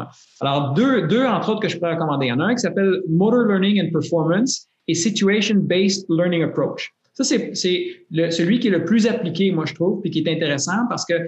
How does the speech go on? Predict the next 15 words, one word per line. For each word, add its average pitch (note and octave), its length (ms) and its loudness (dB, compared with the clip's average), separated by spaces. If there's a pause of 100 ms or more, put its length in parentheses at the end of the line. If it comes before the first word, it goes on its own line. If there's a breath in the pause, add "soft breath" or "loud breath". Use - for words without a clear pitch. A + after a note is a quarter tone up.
(160 loud breath)
chaque D#4+ 260 -4
chapitre F#3+ 560 0
est D3+ 80 0
vraiment E3 280 2
basé, D#3 380 2
là, « D#3+ 100 0
OK, C#3+ 140 -2 (600)
une D3+ 160 0
situation G3+ 440 0
concrète, E3+ 400 -2
t'es E3 160 0
un E3 80 0
coach F#3+ 380 0
de C#3 100 -2
ça, F#3 460 0